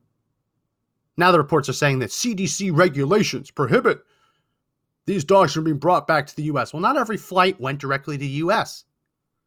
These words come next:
Lots of these flights went to Qatar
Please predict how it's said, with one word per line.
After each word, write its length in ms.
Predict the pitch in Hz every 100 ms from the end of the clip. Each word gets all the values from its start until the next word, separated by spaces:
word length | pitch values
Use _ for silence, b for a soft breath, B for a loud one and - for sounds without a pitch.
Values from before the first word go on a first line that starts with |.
| _ _ _ _ _
Lots 200 | 175 240
of 80 | 196
these 140 | 175
flights 440 | - 170 175 147 - -
went 240 | 156 160
to 80 | 147
Qatar 420 | - 214 175 98